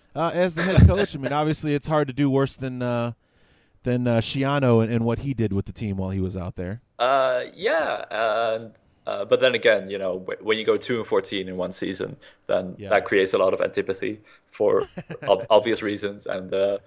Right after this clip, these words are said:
Speaker 2: we need to fire Lovie Smith chants were loud, loud, loud after they started one,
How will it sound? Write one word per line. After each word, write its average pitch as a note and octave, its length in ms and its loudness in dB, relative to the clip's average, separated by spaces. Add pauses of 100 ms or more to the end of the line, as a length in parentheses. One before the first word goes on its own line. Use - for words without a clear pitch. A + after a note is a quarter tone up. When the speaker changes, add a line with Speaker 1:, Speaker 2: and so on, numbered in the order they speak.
(160)
Speaker 2:
we B2 80 0
need C3+ 140 2
to - 80 2
fire C3+ 260 8
Lovie B2 240 6
Smith - 440 -2
chants G#2+ 480 -2
were G#2+ 180 0
loud, A2 600 2
loud, G2+ 580 0
loud G#2 640 0
after G#2+ 340 -2
they G#2 140 -6
started G#2+ 320 -2
one, G#2 260 -4